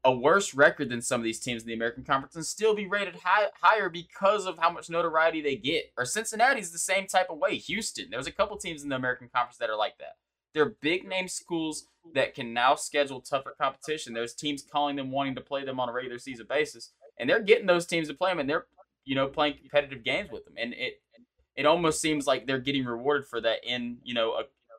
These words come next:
in a ranking system, which, you know, take it how you want to, but I feel like, uh, honestly, a nine and three U C F team or a nine and three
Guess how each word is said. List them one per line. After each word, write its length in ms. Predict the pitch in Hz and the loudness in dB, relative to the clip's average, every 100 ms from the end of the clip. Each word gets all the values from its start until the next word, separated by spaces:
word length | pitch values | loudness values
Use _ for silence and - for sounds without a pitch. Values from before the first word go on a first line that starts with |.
| 113 | -4
in 80 | 123 | -2
a 60 | |
ranking 360 | 117 151 165 110 | 2 0 -2 -12
system, 400 | - 85 - 92 | -12 -14 -14 -12
which, 340 | 104 - - _ _ _ _ _ | -12 -14 -18 _ _ _ _ _
you 120 | 107 | -10
know, 200 | 101 123 135 - | -6 -6 -8 -6
take 180 | 143 147 | -2 4
it 40 | |
how 60 | 139 | 4
you 180 | 131 | 2
want 240 | 127 180 - | 0 0 -2
to, 200 | 127 139 | -6 -6
but 280 | 123 110 - _ _ _ _ _ _ _ _ _ 113 | -2 -2 -2 _ _ _ _ _ _ _ _ _ 0
I 120 | 127 | 0
feel 280 | - 160 156 | 2 4 8
like, 300 | 143 139 - _ _ _ _ _ _ _ _ _ _ _ 123 | 6 6 -6 _ _ _ _ _ _ _ _ _ _ _ 4
uh, 140 | 123 107 _ | 4 4 _
honestly, 460 | 113 131 160 - 117 | 2 2 2 0 2
a 60 | |
nine 320 | 113 113 127 123 | 4 6 6 4
and 180 | 117 | -2
three 240 | - 123 127 | -4 -2 0
U 400 | 123 76 117 127 | -2 -4 -4 -4
C 240 | 127 117 | -2 0
F 140 | 139 - | 0 0
team 180 | 123 | -4
or 100 | 113 | -2
a 40 | 110 | 2
nine 240 | 110 117 | 2 2
and 120 | 113 | 0
three 420 | - 120 117 107 | -8 -8 -8 -10